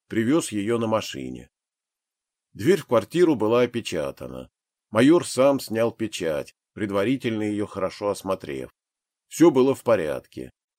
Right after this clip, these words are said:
Они вошли вместе. Поскольку еще не рассвело, Вера сразу включила свет.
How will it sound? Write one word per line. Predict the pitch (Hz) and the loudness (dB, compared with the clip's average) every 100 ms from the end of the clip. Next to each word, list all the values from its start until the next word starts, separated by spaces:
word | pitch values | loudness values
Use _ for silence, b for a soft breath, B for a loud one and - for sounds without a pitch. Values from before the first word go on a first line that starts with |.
| _ | _
Они | - 110 160 | -4 4 4
вошли | 139 104 110 120 | 4 0 -2 -2
вместе. | 85 73 67 58 - 64 60 _ _ _ _ _ _ _ _ | -2 -8 -10 -12 -14 -16 -18 _ _ _ _ _ _ _ _
Поскольку | - 120 - 165 143 | -2 0 2 2 2
еще | 135 - 139 | -2 0 0
не | 123 | 0
рассвело, | 117 - 107 110 151 180 _ _ _ | -2 -4 -4 -2 0 -2 _ _ _
Вера | 92 180 165 | 6 6 6
сразу | - 117 139 135 | 0 2 2 0
включила | - 95 - 107 | -6 -10 -6 -6
свет. | 104 - 80 67 62 | -6 -6 -8 -8 -12